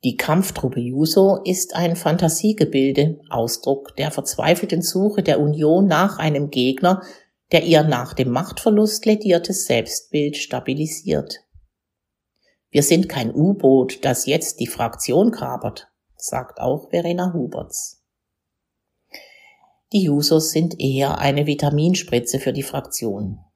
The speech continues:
Moderat links und ziemlich vernünftig. Nicht verdruckst, nicht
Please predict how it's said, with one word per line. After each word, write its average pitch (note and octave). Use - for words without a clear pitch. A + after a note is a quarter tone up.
Moderat A#2
links F#3+
und -
ziemlich D3+
vernünftig. -
Nicht F#3+
verdruckst, -
nicht F#3